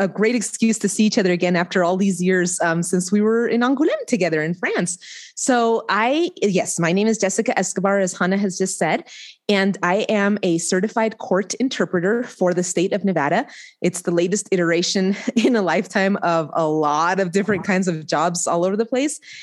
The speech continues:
And, um, I've been doing interpretation professionally for about fourteen years, actually. Actually, it was right after I came back from Angoulême, France for the second time, 'cause I went back a second year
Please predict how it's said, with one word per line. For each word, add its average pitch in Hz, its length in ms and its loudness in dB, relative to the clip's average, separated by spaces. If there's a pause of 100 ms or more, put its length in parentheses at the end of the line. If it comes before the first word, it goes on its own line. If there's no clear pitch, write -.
(280)
And, 202 380 2
um, 180 440 0 (100)
I've 208 140 -2
been 339 160 0
doing 508 260 0
interpretation 254 760 -2
professionally 214 800 0
for 196 800 0 (640)
about 202 260 0
fourteen 311 760 0
years, 277 760 0
actually. 175 540 0
Actually, 285 560 0
it 208 120 2
was 208 260 0
right 196 280 0
after 277 240 -2
I 220 80 0
came 233 240 -2
back 226 260 0
from 220 640 0 (420)
Angoulême, 185 480 2
France 165 380 0
for 202 100 0
the 165 80 2
second 226 380 0
time, 170 320 0
'cause 180 260 -2
I 165 140 0
went 180 140 0
back 175 200 -2
a 151 120 0
second 180 360 -2
year 175 400 0